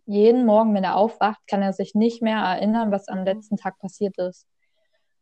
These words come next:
Speaker 1: Und ich find das so krass und da wollte ich gerne noch mehr zu erzählen. Ich glaube, das mache ich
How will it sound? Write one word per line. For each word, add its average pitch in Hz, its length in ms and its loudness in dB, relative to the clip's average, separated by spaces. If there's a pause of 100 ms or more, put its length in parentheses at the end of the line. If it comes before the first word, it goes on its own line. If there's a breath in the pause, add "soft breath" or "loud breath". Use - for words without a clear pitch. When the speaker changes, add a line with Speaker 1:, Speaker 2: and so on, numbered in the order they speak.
(140)
Speaker 1:
Und 196 260 2
ich 190 140 -8
find 208 140 4
das 202 140 -4
so 254 300 6
krass 202 440 -2
und 208 60 0
da 202 140 6
wollte 214 220 2
ich - 80 -18
gerne 208 240 4
noch 202 120 0
mehr 202 220 2
zu - 140 -6
erzählen. 262 480 4
Ich 233 120 -6
glaube, 208 220 0
das 202 160 -8
mache 202 220 -6
ich - 100 -18